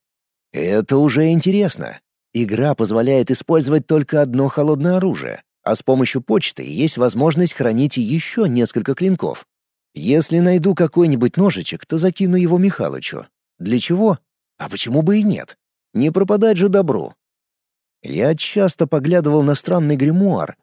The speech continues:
лежащий на столе. Внутри зрело осознание, что стоит мне попытаться выйти в большой мир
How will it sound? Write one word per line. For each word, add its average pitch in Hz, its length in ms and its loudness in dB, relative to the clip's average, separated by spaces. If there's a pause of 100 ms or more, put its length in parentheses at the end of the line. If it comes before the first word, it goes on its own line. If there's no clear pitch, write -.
лежащий 156 540 0
на 151 80 0
столе. 78 440 -6 (380)
Внутри 117 640 0
зрело 175 480 2
осознание, 143 720 0
что - 240 -2
стоит 180 400 2
мне 151 160 0
попытаться 165 580 0
выйти 139 380 -2
в 104 120 -2
большой 113 360 0
мир 143 340 0